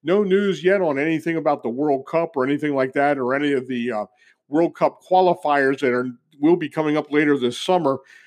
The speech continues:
It'll just be a come as you go and, and take it as we, as we get there type of situation.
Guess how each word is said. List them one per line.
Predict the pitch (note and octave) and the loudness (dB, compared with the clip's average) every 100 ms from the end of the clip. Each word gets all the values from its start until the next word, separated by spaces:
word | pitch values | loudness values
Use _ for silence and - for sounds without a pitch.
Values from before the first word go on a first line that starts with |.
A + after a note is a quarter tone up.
| _ - | _ -2
It'll | C#3 C3+ | 0 2
just | D3 F#3 F#3 - | 2 2 0 -2
be | E3 | 0
a | D3 B2+ A2+ | 2 2 0
come | - F3 F3+ | -4 0 0
as | D#3 | -2
you | C#3 | -4
go | C3 D3+ E3 E3 | 0 2 4 4
and, | B2+ B2 A#2 | 0 -4 -8
and | A#2+ A#2+ A#2 _ _ - | -8 -10 -14 _ _ -4
take | F3 F3 | 0 2
it | |
as | D#3+ D3 | 2 2
we, | D3 C3+ C3 | 2 0 0
as | C#3 | 0
we | C#3 C3 | 0 0
get | F3 F3 | 0 2
there | C3 A#2+ | 4 2
type | - C#3+ C#3 | 2 0 0
of | B2+ | -2
situation. | D#3+ C#3 C3 C#3 C#3 - F2+ | -4 -4 0 2 2 0 -8